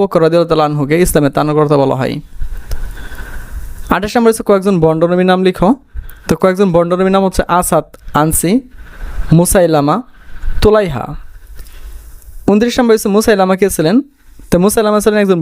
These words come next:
বন্ড নবী। এরপর দেখো দেওয়ান কি? রাজস্ব আদায় ও বন্টন কার্যাদি নিয়ন্ত্রণ করার জন্য যে রাস-, রাজস্ব বিভাগ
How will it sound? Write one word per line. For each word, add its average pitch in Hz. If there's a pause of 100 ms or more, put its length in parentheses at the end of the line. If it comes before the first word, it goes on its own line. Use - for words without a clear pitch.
বন্ড 143 (120)
নবী। 123 (1700)
এরপর 147
দেখো 185 (100)
দেওয়ান 156 (100)
কি? 185 (840)
রাজস্ব 190 (200)
আদায় 214 (120)
ও - (140)
বন্টন 175
কার্যাদি 175
নিয়ন্ত্রণ 156
করার 151
জন্য 135 (720)
যে 160
রাস-, 180 (100)
রাজস্ব 170 (140)
বিভাগ 170